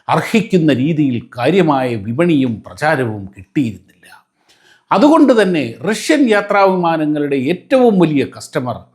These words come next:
റഷ്യ തന്നെയാണ്. അവിടെയാണ് യാത്രാവിമാനങ്ങൾ ഇന്ത്യയിൽ നിർമ്മിക്കാൻ റഷ്യൻ കമ്പനിയായ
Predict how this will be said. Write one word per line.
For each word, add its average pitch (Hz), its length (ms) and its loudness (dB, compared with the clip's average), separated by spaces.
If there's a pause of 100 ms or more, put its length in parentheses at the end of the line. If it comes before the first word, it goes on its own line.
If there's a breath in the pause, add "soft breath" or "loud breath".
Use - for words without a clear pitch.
റഷ്യ - 340 -6
തന്നെയാണ്. 95 400 -12 (540)
അവിടെയാണ് 175 680 2 (300)
യാത്രാവിമാനങ്ങൾ 180 1000 0 (240)
ഇന്ത്യയിൽ 233 440 2
നിർമ്മിക്കാൻ 135 540 -2 (240)
റഷ്യൻ 285 340 2 (100)
കമ്പനിയായ 160 540 0